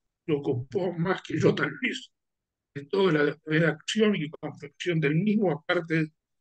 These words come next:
de dar el capítulo de enfermedades infecciosas del equipo.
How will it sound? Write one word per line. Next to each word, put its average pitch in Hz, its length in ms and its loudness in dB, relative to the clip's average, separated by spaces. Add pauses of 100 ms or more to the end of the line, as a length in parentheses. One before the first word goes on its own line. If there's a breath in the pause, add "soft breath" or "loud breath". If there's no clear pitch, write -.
(380)
de 139 100 0
dar 160 280 2 (560)
el 151 120 -8
capítulo 151 440 -2
de 135 80 -2
enfermedades 139 760 2 (200)
infecciosas 127 840 -4
del 113 140 -4
equipo. 107 260 -10